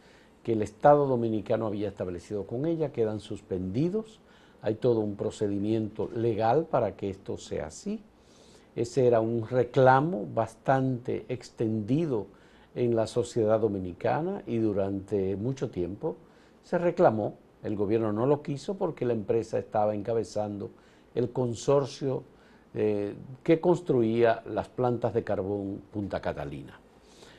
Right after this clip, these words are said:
La decisión del gobierno fue anunciada, de inmediato el ministro administrativo de la presidencia dijo, "Caramba, por fin,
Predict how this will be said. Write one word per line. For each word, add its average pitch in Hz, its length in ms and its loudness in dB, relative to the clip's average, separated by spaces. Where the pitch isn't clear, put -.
La 110 800 4
decisión 127 720 2
del 135 140 2
gobierno 147 380 4
fue 123 180 2
anunciada, 170 720 6
de 127 140 2
inmediato 120 800 4
el 117 160 -2
ministro 117 880 2
administrativo 110 880 0
de 107 60 4
la 101 120 2
presidencia 113 580 0
dijo, 107 280 -2
"Caramba, 131 420 2
por 110 160 0
fin, 143 400 -2